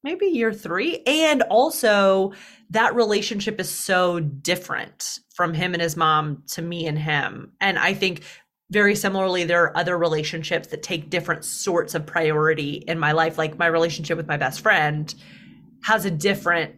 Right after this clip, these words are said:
level of priority that I would say, like, my relationship with Chris, if he needs me deep, like, if he's like, "We're having an emergency, you need to talk,"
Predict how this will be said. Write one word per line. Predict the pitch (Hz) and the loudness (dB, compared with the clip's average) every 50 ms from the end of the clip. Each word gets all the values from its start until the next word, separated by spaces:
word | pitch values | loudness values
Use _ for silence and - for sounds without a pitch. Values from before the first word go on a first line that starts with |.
| - - | -16 -12
level | 160 165 185 185 185 175 170 180 170 | -8 -2 0 2 2 2 2 2 2
of | 160 156 151 - - _ _ _ | 2 0 -2 -10 -16 _ _ _
priority | - - 190 196 226 254 254 262 262 247 240 240 | -4 0 4 6 6 6 6 6 4 2 2 2
that | 220 196 - - | 0 0 0 0
I | 165 180 | 0 0
would | 180 170 156 | 0 -2 -2
say, | - 175 165 165 | -2 0 2 2
like, | 160 151 151 143 - - _ _ _ 165 | 2 2 0 -2 -6 -10 _ _ _ -6
my | 165 170 165 165 | -2 0 2 2
relationship | 170 170 170 165 156 156 156 - - 165 - 175 - | 2 2 2 2 0 0 -2 -6 -8 -8 -8 -8 -8
with | 156 - | -8 -4
Chris, | - 214 196 202 | -4 -4 -2 -2
if | 180 165 | -4 -6
he | - - 196 | -4 -4 -4
needs | 180 170 165 156 156 165 160 - 208 | -4 -4 -4 -4 -4 -4 -6 -6 -6
me | 208 226 226 240 254 254 254 - _ _ _ _ _ _ _ _ _ _ _ _ _ _ _ _ _ - 156 151 151 151 - _ - | -4 -4 -4 -4 -4 -6 -10 -14 _ _ _ _ _ _ _ _ _ _ _ _ _ _ _ _ _ -10 -10 -10 -10 -10 -14 _ -8
deep, | - 190 185 196 196 - | -6 -4 -4 -4 -2 0
like, | 190 185 180 | 0 0 0
if | 180 156 | -2 -4
he's | - 220 202 156 | -4 -4 -2 0
like, | 185 160 151 - | -2 -2 -2 -4
"We're | 151 160 156 156 175 180 | -8 -6 -4 -2 -2 0
having | 170 196 202 190 185 | 2 0 0 0 -2
an | 180 175 | -4 -2
emergency, | 170 170 165 165 185 190 - - 208 | 0 0 0 0 -2 -4 -4 -2 -2
you | 202 | -2
need | 190 185 156 | -2 -2 -4
to | 147 | -6
talk," | 147 - 180 180 190 233 294 - - - | -4 0 4 4 6 4 4 0 -4 -16